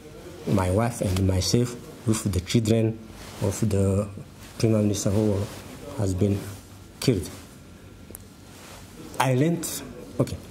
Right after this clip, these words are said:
Now, in the evening he came and told me the French ambassador refused.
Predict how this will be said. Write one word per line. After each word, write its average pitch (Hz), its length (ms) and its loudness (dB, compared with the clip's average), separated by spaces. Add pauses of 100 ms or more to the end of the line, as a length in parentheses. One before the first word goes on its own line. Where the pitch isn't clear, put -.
(720)
Now, 117 80 6
in 139 220 6
the 143 80 4
evening 214 320 4
he - 100 -6
came 107 260 2
and 110 80 0
told 156 160 2
me 117 220 4 (760)
the 107 160 2
French 151 440 2 (180)
ambassador 120 480 2 (800)
refused. 107 640 2